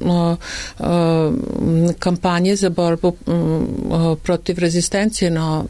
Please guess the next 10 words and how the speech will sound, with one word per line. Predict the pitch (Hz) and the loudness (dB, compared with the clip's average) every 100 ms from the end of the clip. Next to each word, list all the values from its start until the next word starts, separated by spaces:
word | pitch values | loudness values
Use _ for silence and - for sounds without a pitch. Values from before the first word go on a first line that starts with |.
| 180 | -4
m, | - 156 - - | -2 -2 -2 -2
a, | 165 160 160 160 160 156 - | -2 0 2 2 0 0 -2
ovu | - 165 160 165 | 0 0 0 -2
važnu | 165 160 - 160 | 0 -2 -2 -2
grupu | 160 160 - 160 | 0 -2 0 0
lekova, | 151 156 - 214 233 247 254 - - - | 0 -2 -2 0 2 2 0 -8 -12 -4
a, | 190 185 180 | 0 0 0
pa | 180 | 2
je, | |
a, | 175 | 2